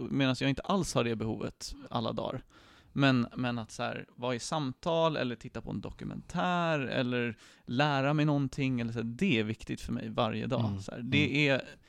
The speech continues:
Speaker 1: inte bara ett intresse utan en så här nödvändighet i mitt
Speaker 2: Mm.
Speaker 1: liv hela tiden, typ. Och det tänker jag mig att du har något liknande.
Speaker 2: Ja, gud, jag kan relatera jättemycket. Det, för det insåg jag kanske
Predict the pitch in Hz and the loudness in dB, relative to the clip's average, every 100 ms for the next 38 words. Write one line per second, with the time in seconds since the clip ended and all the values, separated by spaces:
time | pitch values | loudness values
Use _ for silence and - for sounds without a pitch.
0 | _ _ _ _ _ - 147 127 143 120 | _ _ _ _ _ -2 -2 0 2 2
1 | 117 113 131 123 - 165 - 117 110 113 | 2 -4 -4 -4 -4 -4 -4 -4 -4 -4
2 | 113 143 113 104 113 113 139 190 - - | 0 0 -2 -6 -4 -4 -4 -6 -8 -8
3 | 135 127 120 123 - 156 180 - 113 - | -2 0 0 -2 -4 -4 -4 -8 -12 -12
4 | - 127 113 - 151 127 - - - - | -6 -4 -4 -6 -8 -8 -10 -12 -16 -18
5 | - _ _ _ _ _ _ _ _ - | -20 _ _ _ _ _ _ _ _ -10
6 | 139 135 - 123 117 107 104 110 107 104 | -4 -2 -2 -4 -4 -6 -6 -8 -6 -8
7 | 98 - 127 117 - 131 127 - 123 123 | -10 -4 0 0 2 2 2 0 -2 -4
8 | - 143 139 123 123 143 147 139 135 127 | -6 -4 0 0 -2 -4 0 0 0 -2
9 | 139 123 123 131 - 139 131 - _ _ | -2 -2 -4 -6 -6 -8 -8 -14 _ _
10 | _ _ _ _ - 147 151 147 139 131 | _ _ _ _ -4 2 4 4 2 2
11 | 127 127 - _ _ _ _ _ _ _ | 0 -4 -10 _ _ _ _ _ _ _
12 | _ _ _ _ _ _ _ - - - | _ _ _ _ _ _ _ -20 -20 -20
13 | - - 196 254 240 - 240 196 180 185 | -6 4 8 10 10 10 10 10 8 8
14 | 175 - 170 156 | 6 6 6 6